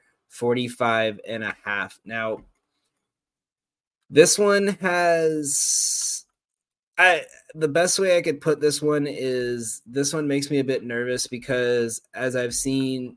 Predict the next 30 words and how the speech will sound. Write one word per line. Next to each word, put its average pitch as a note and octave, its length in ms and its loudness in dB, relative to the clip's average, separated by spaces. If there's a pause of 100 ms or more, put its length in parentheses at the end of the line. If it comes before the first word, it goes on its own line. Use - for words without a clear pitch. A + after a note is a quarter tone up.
(140)
um, A2+ 280 -6
there's A#2+ 200 -4
a A#2 40 -6
trend D3 440 0
if B2+ 140 -4
you B2+ 60 -6
go B2+ 140 4
to, B2 340 0
um, A2+ 280 -4
there's, A#2 180 -6
like, A2+ 160 -4
N B2+ 100 -4
F B2+ 140 -2
L A#2+ 120 0
Pow-, A#2 300 -2
team B2 240 -4
rankings A#2 400 -4
website, A#2 520 0 (920)
teams F3 440 0
after C#3+ 400 -2
the C#3+ 120 2
bye A#2 560 0
on B2 160 -4
the B2 120 -2
road C3 520 2 (600)
are, A#2 580 0 (1080)
like, G#2 400 -8 (720)
two E3 500 0
and D3 240 4
nine A#2+ 600 -4